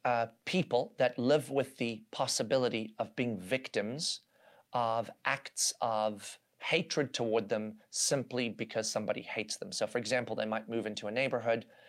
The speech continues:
and the other neighbors don't like them because they're the new family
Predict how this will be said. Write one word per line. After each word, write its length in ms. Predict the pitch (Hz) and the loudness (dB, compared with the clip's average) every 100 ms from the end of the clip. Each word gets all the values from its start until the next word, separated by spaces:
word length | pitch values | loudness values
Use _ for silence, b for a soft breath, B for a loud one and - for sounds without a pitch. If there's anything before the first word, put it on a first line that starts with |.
| B B | B B
and 380 | 127 120 123 113 110 | 0 2 0 -4 0
the 140 | 120 | 2
other 280 | 120 120 117 | 6 6 6
neighbors 420 | 110 113 113 107 | 2 0 0 -4
don't 320 | 101 127 131 | 2 2 2
like 280 | 123 120 120 | 2 0 0
them 300 | 107 113 113 | -2 -2 0
because 260 | 110 110 92 | -4 -6 0
they're 180 | 110 | 0
the 100 | 104 | 2
new 240 | 107 117 117 | -2 -2 -4
family 560 | - 98 90 - - | 0 -2 0 -4 -8